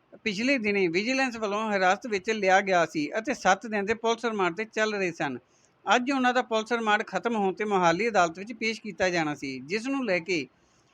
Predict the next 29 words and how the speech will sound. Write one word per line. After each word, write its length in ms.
ਅੱਜ 220
ਪੰਜਾਬ 440
ਭਰ 160
ਤੋਂ 160
ਸ਼੍ਰੋਮਣੀ 480
ਅਕਾਲੀ 320
ਦਲ 180
ਦੇ 100
ਵਰਕਰਾਂ 420
ਵੱਲੋਂ 200
ਵੱਡੀ 400
ਗਿਣਤੀ 300
ਵਿੱਚ 180
ਮੋਹਾਲੀ 460
ਅਦਾਲਤ 300
ਵਿੱਚ 160
ਪਹੁੰਚ 320
ਉਹਨਾਂ 200
ਨਾਲ 260
ਮੁਲਾਕਾਤ 460
ਕਰਨੀ 300
ਸੀ, 160
ਪਰ 240
ਉਸ 220
ਤੋਂ 160
ਪਹਿਲਾਂ 360
ਹੀ 200
ਪੁਲਿਸ 320
ਵੱਲੋਂ 360